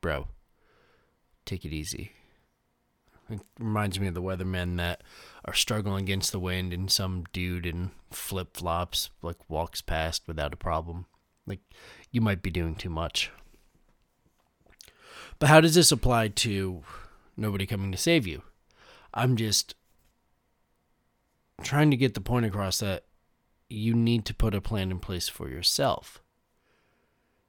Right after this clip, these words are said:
Because after Hurricane Sandy, fema came by and gave people some tarps. Well, that's useful. Um, I guess the rest of the house that had the first floor gutted out,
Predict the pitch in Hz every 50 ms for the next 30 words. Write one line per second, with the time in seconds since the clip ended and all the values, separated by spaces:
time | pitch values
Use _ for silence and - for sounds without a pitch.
0 | _ _ _ - 139 120 147 147 135 123 - - 139 131 - 151 143 156 151 135
1 | - 139 127 123 110 - - 165 180 180 160 139 131 123 - - - _ _ _
2 | _ _ _ _ _ _ _ _ _ _ - - - - - - 143 165 180 175
3 | 147 - 147 139 127 123 113 107 107 107 113 117 107 101 101 98 90 - _ -
4 | - - 98 101 101 - - 123 110 - 98 - - 98 87 - - 113 117 123
5 | 123 120 - - - - - - - - - _ _ _ _ _ _ _ - 80
6 | 85 90 101 98 - 95 87 80 - - - 90 98 - - _ _ _ _ _
7 | _ _ _ _ _ _ _ _ _ _ _ _ _ _ _ _ _ _ _ _
8 | _ _ _ _ _ - 110 98 85 85 85 82 82 82 - - _ _ _ _
9 | _ - - - 107 92 101 95 - - - _ - 101 92 87 95 95 95 -
10 | - 101 90 95 90 90 101 95 92 92 87 - - - 87 87 - - 92 98
11 | 90 80 90 - - 104 87 - - - - 101 98 95 92 87 - 95 87 87
12 | 87 85 90 90 87 85 -